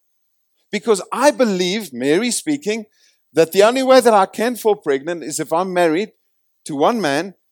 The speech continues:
and then God could, in that, let us have a child. She understood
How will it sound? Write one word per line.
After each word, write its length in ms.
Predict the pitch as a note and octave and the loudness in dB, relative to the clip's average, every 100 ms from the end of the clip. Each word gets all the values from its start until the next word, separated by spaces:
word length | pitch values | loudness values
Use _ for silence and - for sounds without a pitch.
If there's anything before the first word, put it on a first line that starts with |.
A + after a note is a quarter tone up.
| _ _ | _ _
and 120 | D#3 F3 | -6 -4
then 180 | F#3 | -2
God 340 | G3+ B3 G#3+ - | 2 2 2 -2
could, 260 | D#3+ A#2 _ _ _ _ _ _ _ | -8 -8 _ _ _ _ _ _ _
in 180 | E3 D#3 | -8 -2
that, 280 | C3+ B2+ - _ _ _ _ _ _ _ _ | -2 -2 -6 _ _ _ _ _ _ _ _
let 220 | G#2+ C3+ C#3 | -4 0 0
us 400 | C3 - - _ _ _ | 0 -4 -10 _ _ _
have 200 | C3 C3+ | -6 -4
a 60 | |
child. 540 | - - D4 D#3+ F#2 - _ _ _ _ _ _ _ | -6 -8 -4 -4 -4 -12 _ _ _ _ _ _ _
She 240 | - - C3 | -20 -10 -8
understood 680 | C3 A#2+ - - C3 A#2 | -8 -10 -12 -12 -12 -14